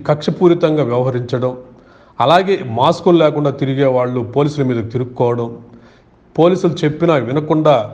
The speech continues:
త్రిబుల్ రైడింగ్ చేయటం, ఇలాంటి సంఘటనలు ఎన్నో మనం సోషల్ మీడియాలో చూసాం. అలాంటివి కాకుండా మన ప్రాణాలు మన చేతుల్లో ఉన్నాయి, మన రక్షణ మన చేతుల్లో ఉంది అనుకుంటూ పోలీసులకి సహకారం అందించి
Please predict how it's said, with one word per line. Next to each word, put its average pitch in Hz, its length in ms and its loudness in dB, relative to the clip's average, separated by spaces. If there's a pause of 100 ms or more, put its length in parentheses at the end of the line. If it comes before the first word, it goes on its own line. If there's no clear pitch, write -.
(960)
త్రిబుల్ 165 380 4
రైడింగ్ 143 320 0
చేయటం, 120 320 -2 (720)
ఇలాంటి 135 300 2
సంఘటనలు 131 480 -2
ఎన్నో 127 200 -2
మనం 117 180 -6
సోషల్ 127 380 -4
మీడియాలో 113 320 -4
చూసాం. 110 340 -8 (720)
అలాంటివి 143 560 0
కాకుండా 127 500 0 (680)
మన 110 280 -2 (140)
ప్రాణాలు 170 420 2 (160)
మన 135 120 0 (120)
చేతుల్లో 156 400 0 (100)
ఉన్నాయి, 120 260 -6 (560)
మన 131 160 2
రక్షణ 156 320 0 (180)
మన 131 140 0 (120)
చేతుల్లో 147 380 0 (100)
ఉంది 113 220 -4 (100)
అనుకుంటూ 123 420 -4 (200)
పోలీసులకి 151 480 0
సహకారం 135 580 -2
అందించి 123 480 -4